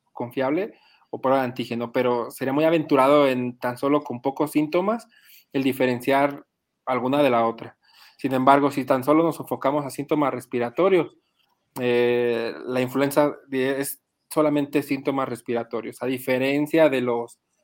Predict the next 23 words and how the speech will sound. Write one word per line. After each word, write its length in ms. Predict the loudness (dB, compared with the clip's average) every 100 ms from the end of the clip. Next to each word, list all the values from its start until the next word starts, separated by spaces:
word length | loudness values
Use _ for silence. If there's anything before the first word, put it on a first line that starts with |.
| _
pacientes 460 | -6 -4 -6 -8 -8
que 80 | -8
tienen 680 | -4 -4 -2 -2 -4 -8 -18 _
covid, 480 | 0 2 0 -4 _ _ _ _ _ -8
recuerden 420 | -4 0 0 0
de 80 | 0
lo 140 | -2
que 80 | -4
les 100 | -8
comenté, 400 | -6 -6 -2 -2
no 100 | -2
necesariamente 440 | -4 -4 -4 -6
son 260 | -8 -8 -6
síntomas 400 | -10 -6 -4 -4 -4
pulmonares 580 | -4 -2 -4 -4 -4 -6
o 40 |
respiratorios, 680 | -10 -6 -4 -4 -4 -6 -8
sino 220 | -10 -10
puede 260 | -4 -2 0
ser 220 | -2 0
dolor 200 | 2 2
abdominal, 760 | 0 -8 -8 -8 -6 -4 -2
diarrea, 880 | -2 -4 -4 -4 -2 -2 -4 -6 -12